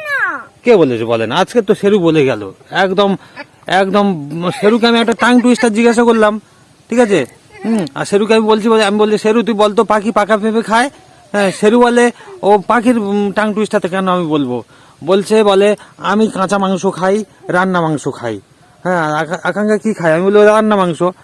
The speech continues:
Speaker 2: বলে, "তাহলে অর্ধেকটা দেবে।" ও টাং টুইস্টার বলে গেছে, বলে, "আমি কাঁচা মাংস খাই, আমি রান্না মাংস খাই।"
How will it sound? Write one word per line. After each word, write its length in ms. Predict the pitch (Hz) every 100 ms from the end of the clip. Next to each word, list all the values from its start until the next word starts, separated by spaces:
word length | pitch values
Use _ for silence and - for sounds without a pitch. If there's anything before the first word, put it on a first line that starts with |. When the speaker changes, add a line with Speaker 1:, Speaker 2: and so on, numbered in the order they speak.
| - - 151
Speaker 2:
বলে, 240 | 180 196
"তাহলে 300 | 180 190 196
অর্ধেকটা 460 | 190 185 180 - 160
দেবে।" 320 | 147 120 110
ও 100 | 147
টাং 240 | 151 190
টুইস্টার 300 | 190 185 -
বলে 220 | 147 135 123
গেছে, 200 | 120 135
বলে, 180 | 165
"আমি 280 | 180 196 214 214 - - -
কাঁচা 260 | 190 202
মাংস 240 | 220 226 214
খাই, 380 | 214 240 262 294 _ _ _ -
আমি 200 | 190 190
রান্না 280 | 175 156
মাংস 280 | 139 123 110
খাই।" 280 | 120 104 95